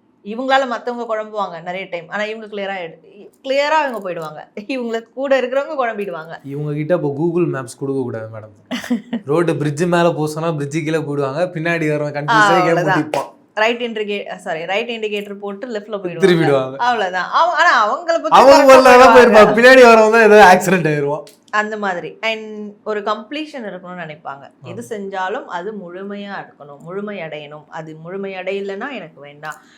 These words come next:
Speaker 1: And ரொம்ப லவ்வி டவ்வியா இருப்பாங்க.
Speaker 2: ஓ.
Speaker 1: So, லவ்வி டவ்வி கேரக்டரா இருப்பாங்க கண்டிப்பா. ஆ, கிருஷ்ணன், ராதை, அந்த மாதிரிலாம், கண்ணன், சாரி, கண்ணன், ராதை, ராமர், சீதை,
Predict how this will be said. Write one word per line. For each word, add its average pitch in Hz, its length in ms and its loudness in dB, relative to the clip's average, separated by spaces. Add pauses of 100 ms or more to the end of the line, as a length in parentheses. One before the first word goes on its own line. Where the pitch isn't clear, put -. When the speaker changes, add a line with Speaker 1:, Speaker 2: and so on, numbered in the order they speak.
(180)
Speaker 1:
And 185 140 -16
ரொம்ப 226 200 -8
லவ்வி 214 300 -8
டவ்வியா 170 360 -12
இருப்பாங்க. 107 340 -18 (240)
Speaker 2:
ஓ. 110 100 -20 (680)
Speaker 1:
So, 185 160 -18
லவ்வி 208 200 -8
டவ்வி 202 240 -6
கேரக்டரா 160 420 -14
இருப்பாங்க 160 380 -18
கண்டிப்பா. 160 460 -14 (680)
ஆ, 160 240 -12
கிருஷ்ணன், 180 540 -14
ராதை, 165 540 -10 (360)
அந்த 180 340 -12
மாதிரிலாம், 170 500 -14
கண்ணன், 180 440 -16
சாரி, 139 240 -18
கண்ணன், 180 320 -18
ராதை, 175 520 -10 (180)
ராமர், 180 320 -10
சீதை, 170 340 -14